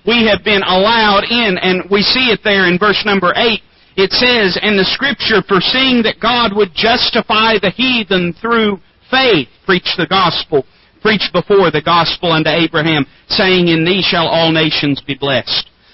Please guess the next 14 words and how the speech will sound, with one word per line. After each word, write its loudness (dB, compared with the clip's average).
This 0
was 0
a 0
spiritual 0
promise 0
made -2
to 0
Abraham, 0
but -2
through 2
his 0
seed, -2
Jesus -2
Christ, -2